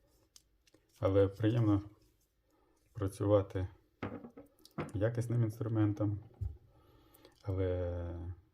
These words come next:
ну, все чисто психологічно. Хто, кому що подобається, звичайно, що, наприклад, такий інструмент чи такий приємно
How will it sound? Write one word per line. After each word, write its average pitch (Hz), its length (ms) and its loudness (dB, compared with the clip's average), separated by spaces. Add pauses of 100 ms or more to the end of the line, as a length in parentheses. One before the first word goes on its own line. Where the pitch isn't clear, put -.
(920)
ну, 160 360 -2
все - 320 -4 (1000)
чисто 92 420 -4
психологічно. 85 880 -8 (1500)
Хто, - 320 -8
кому 113 380 0
що - 180 -4
подобається, 98 840 -2 (680)
звичайно, 87 540 -4
що, 80 380 -10 (1300)
наприклад, - 640 -10 (140)
такий - 540 -4 (920)
інструмент 87 600 -4
чи - 120 -20
такий - 400 -6 (760)
приємно 85 460 -6